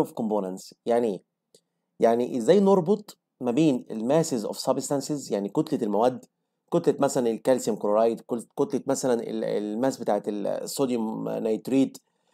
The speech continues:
اللي هي ال masses of substances ديت، and their number of components، وعدد المكونات بتاعتها. يعني إيه يا مستر؟ أهو بقى يعني إيه بقى ده؟ هو اللي هيساعدنا إن إحنا نعرف ال-، ال-، الريليشن دي، اللي هو مين؟ اللي هو المول.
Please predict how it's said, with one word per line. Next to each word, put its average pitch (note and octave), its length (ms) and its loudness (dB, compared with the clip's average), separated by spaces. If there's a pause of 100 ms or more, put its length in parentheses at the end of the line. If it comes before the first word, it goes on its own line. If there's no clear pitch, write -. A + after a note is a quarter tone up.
(200)
اللي A#2 100 6
هي D3 40 12
ال E3 220 6
masses G3 240 0
of - 40 -6
substances B2 600 0
ديت، F#2 260 -6 (200)
and C#3+ 160 2
their D3+ 340 6
number F#3 440 4
of - 20 -8 (120)
components، D3 480 0
وعدد D3 560 2 (140)
المكونات A#2+ 480 -2
بتاعتها. A#2 400 -6 (1200)
يعني A#2+ 180 4
إيه D#3 40 6
يا C#3 80 4
مستر؟ A2 320 0 (580)
أهو A#2 160 8
بقى F3 140 12
يعني E3 200 6
إيه F#3+ 60 2
بقى E3+ 180 6
ده؟ F#3+ 260 2 (140)
هو F3 180 6
اللي E3+ 120 10
هيساعدنا D3+ 400 2
إن D#3 60 4
إحنا D3+ 180 -2
نعرف D#3 240 4 (200)
ال-، B2 160 -6
ال-، B2+ 260 -4
الريليشن B2+ 500 2
دي، - 160 -6
اللي B2+ 120 4
هو F3+ 120 10
مين؟ C3+ 280 2 (100)
اللي C#3 120 4
هو E3 100 8
المول. G2+ 280 2